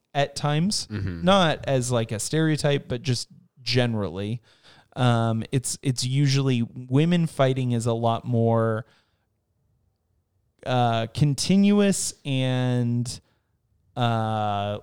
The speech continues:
Speaker 1: like, passive aggressive.
Speaker 2: Mm-hmm.
Speaker 1: And men fighting is like, "There's no problem, there's no problem, and now we're gonna literally fist fight
Speaker 2: Now
Speaker 1: each
Speaker 2: we have a
Speaker 1: other."
Speaker 2: problem.
Speaker 1: Yeah.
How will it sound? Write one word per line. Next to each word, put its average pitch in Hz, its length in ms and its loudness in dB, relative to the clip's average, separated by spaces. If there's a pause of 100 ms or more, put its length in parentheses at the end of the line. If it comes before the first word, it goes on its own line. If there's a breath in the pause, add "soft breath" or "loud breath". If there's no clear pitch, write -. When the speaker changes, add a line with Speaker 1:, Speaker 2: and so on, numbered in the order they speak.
(100)
Speaker 1:
like, 113 300 -8
passive 123 380 -2
aggressive. 120 680 0 (220 soft breath)
Speaker 2:
Mm-hmm. 95 300 -8
Speaker 1:
And 143 340 2
men 139 380 4
fighting 170 460 2
is 123 180 0
like, 113 260 -2
"There's 131 220 4
no 139 140 8
problem, 127 320 4
there's 120 220 0
no 123 140 2
problem, 120 480 2 (100)
and 131 200 2
now 127 180 6
we're 135 180 6
gonna 120 280 0 (160)
literally 127 920 4 (140)
fist - 240 -4
fight 101 200 -4
Speaker 2:
Now 90 160 0
Speaker 1:
each 85 80 -4
Speaker 2:
we 107 40 -2
have - 120 -4
a 92 40 -6
Speaker 1:
other." 101 80 -6
Speaker 2:
problem. 78 400 -8
Speaker 1:
Yeah. 123 240 0